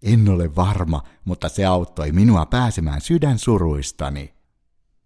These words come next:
Tälle naiselle seksi toimi terapiana, kun taas toisille se voi olla pelkkää vaihtelua.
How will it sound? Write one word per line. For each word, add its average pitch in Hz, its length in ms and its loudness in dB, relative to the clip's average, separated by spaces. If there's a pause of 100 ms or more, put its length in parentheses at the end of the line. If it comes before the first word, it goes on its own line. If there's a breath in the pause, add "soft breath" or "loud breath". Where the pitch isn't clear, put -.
(1200)
Tälle 123 300 -2
naiselle 82 480 -2
seksi 156 400 -4
toimi 107 300 0
terapiana, 101 720 0 (200 loud breath)
kun 98 180 -2
taas 90 240 -4
toisille 98 540 0
se 80 180 -10
voi 98 200 0
olla 82 160 -2
pelkkää 135 560 -2
vaihtelua. 95 720 -4